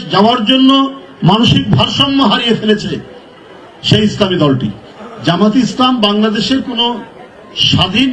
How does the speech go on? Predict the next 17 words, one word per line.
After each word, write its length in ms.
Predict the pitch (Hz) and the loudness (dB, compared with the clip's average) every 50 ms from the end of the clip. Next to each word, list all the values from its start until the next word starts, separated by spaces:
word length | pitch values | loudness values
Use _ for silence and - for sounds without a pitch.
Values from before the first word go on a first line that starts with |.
| 226 226 | 0 -2
রাজনৈতিক 480 | 208 190 180 180 208 196 185 202 196 - - 160 | -2 -2 -2 -2 -2 -2 0 -2 -4 -2 0 0
দল 120 | 156 147 139 131 131 | 0 2 2 0 0
নয়। 180 | 127 113 101 - - _ _ _ _ _ - - - - - - 175 | -2 -4 -6 -10 -16 _ _ _ _ _ -20 -20 -20 -20 -8 -6 -6
আজকেও 300 | 180 - - 233 233 220 | -6 -2 -2 0 0 2
আবার 140 | 214 220 214 - | 2 0 0 2
কেউ 120 | 214 214 208 214 | 0 0 2 2
কেউ 120 | 214 214 196 202 | 2 2 4 4
বলেন 240 | 202 202 208 208 196 185 - - - - - - - - - - - - - - - - - - - - - - - - - - 156 | 4 4 4 2 0 -2 -8 -12 -18 -20 -20 -20 -20 -20 -20 -20 -20 -20 -20 -20 -20 -20 -20 -20 -20 -20 -20 -20 -20 -18 -12 -8 0
যে 80 | 139 175 196 196 | 2 4 4 4
এখানে 220 | 180 - 190 190 196 190 190 | 4 2 2 2 2 0 0
যদি 140 | 196 175 190 - | -2 -2 0 0
কেউ 120 | 202 185 170 - | 0 0 2 2
ঢুকে 200 | - - - 202 180 156 | 0 2 2 2 2 2
পড়ে 180 | 185 180 170 160 143 - - - - - - - - - - - - - - | 2 4 2 2 0 -2 -8 -18 -20 -20 -20 -20 -20 -20 -20 -20 -20 -20 -4
তাহলে 180 | - 165 165 160 - - | 0 2 2 2 2 2
পঞ্চাশ 340 | 190 190 185 - 202 185 - - 175 | 2 2 2 2 0 0 0 0 0
লক্ষ 200 | 180 175 - - | 0 0 2 2